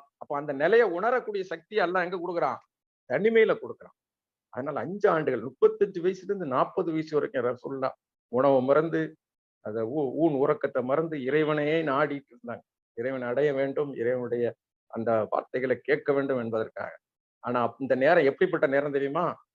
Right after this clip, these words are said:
ஹதிஜா நாச்சியாரை மனம் முடிந்து செல்வ செழிப்போடும் வணிகத்தில் ரொம்ப பெரிய கொடி கட்டி பறந்த நேரம்.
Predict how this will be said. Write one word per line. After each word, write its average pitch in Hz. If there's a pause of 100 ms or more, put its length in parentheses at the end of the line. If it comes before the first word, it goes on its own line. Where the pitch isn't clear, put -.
(220)
ஹதிஜா 156
நாச்சியாரை 143
மனம் 143
முடிந்து 139
செல்வ 156
செழிப்போடும் 151
வணிகத்தில் 165
ரொம்ப 147
பெரிய 170
கொடி 175
கட்டி 175
பறந்த 170
நேரம். 151